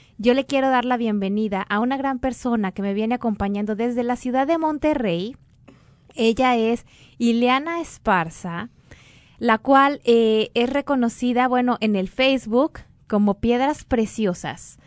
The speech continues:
Así es como se anuncia. Y pues ahora sí que la vida nos unió, pero yo quiero que ella nos comparta el día de hoy. Tanto ella es una persona que a partir de una experiencia propia, que ahora quiero invitarla a que nos la cuente,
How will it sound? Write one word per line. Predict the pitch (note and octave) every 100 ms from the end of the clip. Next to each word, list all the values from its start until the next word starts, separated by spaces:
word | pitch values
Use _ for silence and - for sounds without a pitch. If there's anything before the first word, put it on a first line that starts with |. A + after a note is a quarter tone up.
| - - -
Así | G3+ A#3
es | G#3+ -
como | A#3+ A#3
se | -
anuncia. | G3+ G3+ A3+ A3 F#3 F3 - _ - _
Y | - A#3
pues | A#3+ A#3
ahora | B3 B3 C4
sí | C#4
que | B3 C4+
la | A#3
vida | G3+ A#3 A#3 B3
nos | A#3 - G#3
unió, | G3 A3 A#3 C#4 - - - _ -
pero | A#3+ A3+
yo | G#3+ C4 C4
quiero | C#4+ C#4 C#4
que | - G#3 G#3
ella | A#3+ G3 F3+ F#3+ -
nos | G#3 G#3
comparta | - A3+ G#3+ A#3+ B3+ D4
el | C#4
día | B3+ A#3+ A#3
de | A3+
hoy. | G3+ D#3+ E3 - _ - _ -
Tanto | G#3+ G#3+ G#3+ G3+ G3 -
ella | A#3 B3+
es | C#4 C4+
una | C4+
persona | C4 A#3 A#3 A#3 A3
que | - G3+ -
a | G3+
partir | - A3 G#3+ B3+ A#3+
de | C#4
una | C4+
experiencia | C4 - A3 A3+ A#3 - A#3
propia, | - B3 A3+ A3 G#3+
que | G3+ F#3
ahora | F3+ G3 G#3
quiero | - G#3+ G3+
invitarla | G3+ F#3+ - F#3 G3
a | F#3+
que | G3
nos | F3+ F3
la | F3 E3+
cuente, | A#3+ B3+ A#3+ G3